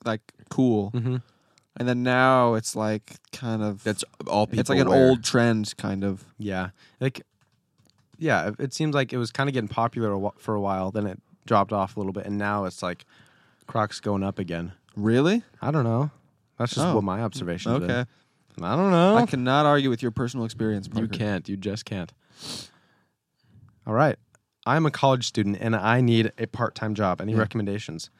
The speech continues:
Speaker 2: Oh my gosh, there are so many jobs out there.
Speaker 3: Uh,
Speaker 2: Right?
Speaker 3: Yeah, I would say if you're, you're like, "Okay, I could do a part-time job, do anything."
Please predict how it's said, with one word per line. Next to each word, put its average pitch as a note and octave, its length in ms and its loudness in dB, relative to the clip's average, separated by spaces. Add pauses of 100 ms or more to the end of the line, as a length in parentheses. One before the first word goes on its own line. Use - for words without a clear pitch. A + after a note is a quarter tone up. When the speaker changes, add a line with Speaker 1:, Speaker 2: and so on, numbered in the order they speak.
(300)
Speaker 2:
Oh D3 80 -8
my G#2 140 -8
gosh, G2+ 280 -8
there G#2 100 -6
are F#2+ 60 -8
so A2 260 -4
many G#2 240 -2
jobs F#2 340 -8
out E2 140 -10
there. E2 180 -10 (1000)
Speaker 3:
Uh, - 120 -4
Speaker 2:
Right? C#3+ 220 -2 (260)
Speaker 3:
Yeah, A2+ 240 4
I B2 120 6
would F3 180 4
say E3+ 300 2
if A2 220 0
you're, C3 520 4 (920)
you're A2+ 160 0
like, G#2 220 2
"Okay, G#2+ 280 -2 (100)
I G#2+ 60 -2 (180)
could A2+ 140 -4
do G#2 120 4
a F#2+ 40 4
part-time G2 400 -2
job, F2 380 0
do F#2 160 2
anything." F2+ 640 -4